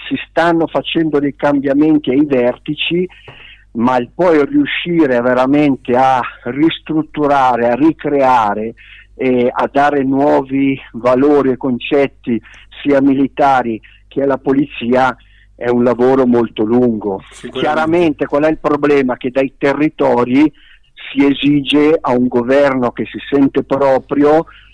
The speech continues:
Speaker 1: eh, un passo molto più accelerato.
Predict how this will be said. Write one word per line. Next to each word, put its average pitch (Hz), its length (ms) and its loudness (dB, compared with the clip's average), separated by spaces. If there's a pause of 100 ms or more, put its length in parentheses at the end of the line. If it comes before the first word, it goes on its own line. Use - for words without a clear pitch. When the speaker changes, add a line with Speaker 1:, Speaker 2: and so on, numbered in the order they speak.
(160)
Speaker 1:
eh, 127 540 0
un 143 300 0
passo 151 380 -2
molto 139 380 0
più - 200 -6
accelerato. 107 920 -4